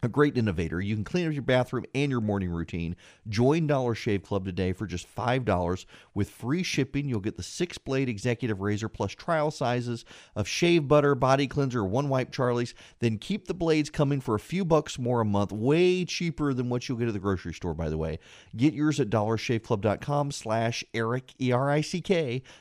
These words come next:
That's dollarshaveclub dot com slash Erick. Thirty-nine after the hour, it's Erick Erickson here. I,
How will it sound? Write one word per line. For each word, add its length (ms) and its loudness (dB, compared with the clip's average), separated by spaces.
That's 220 0
dollarshaveclub 1040 2
dot 300 2
com 400 0
slash 520 -2
Erick. 400 -6
Thirty-nine 480 4
after 180 0
the 160 4
hour, 320 6
it's 220 2
Erick 280 0
Erickson 360 0
here. 180 2
I, 180 -2